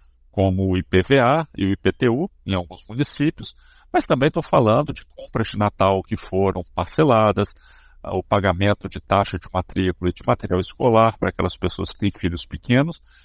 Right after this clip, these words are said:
e no caso de outras pessoas, despesas com esse período de férias. Agora, o segundo ponto, que é mais importante ainda,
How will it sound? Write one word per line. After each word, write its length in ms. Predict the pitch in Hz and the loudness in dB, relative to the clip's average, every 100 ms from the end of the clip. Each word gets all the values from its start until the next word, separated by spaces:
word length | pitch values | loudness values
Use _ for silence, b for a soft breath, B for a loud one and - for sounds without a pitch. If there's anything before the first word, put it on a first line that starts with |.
| b | b
e 80 | 185 | 0
no 100 | 214 | 0
caso 320 | - 113 110 | 0 0 0
de 120 | 123 | 0
outras 280 | 104 98 123 | -2 0 -4
pessoas, 640 | - 165 - 135 160 170 - | -4 -4 -2 -2 0 -2 -4
despesas 680 | 117 - - 120 135 156 - | -8 -6 0 2 2 -2 -6
com 140 | - - - - - - | -14 -20 -20 -20 -14 0
esse 220 | 151 - | 0 0
período 520 | - 160 110 107 - - - | 0 2 2 0 -4 -14 -18
de 100 | - - | -20 -6
férias. 400 | - 104 85 - - b b b b b | 2 2 2 -4 -14 b b b b b
Agora, 400 | 185 135 98 - | -2 4 2 2
o 80 | 123 | -4
segundo 420 | - 147 - 214 - | -2 -2 -2 -6 -6
ponto, 460 | - 101 143 131 _ _ - | 0 0 2 -2 _ _ -4
que 100 | 87 | -2
é 40 | |
mais 340 | 85 123 151 | 2 2 2
importante 600 | 127 - 90 - 92 - 85 | 0 -2 -4 0 -2 -2 -4
ainda, 420 | 92 156 143 | -2 -2 -4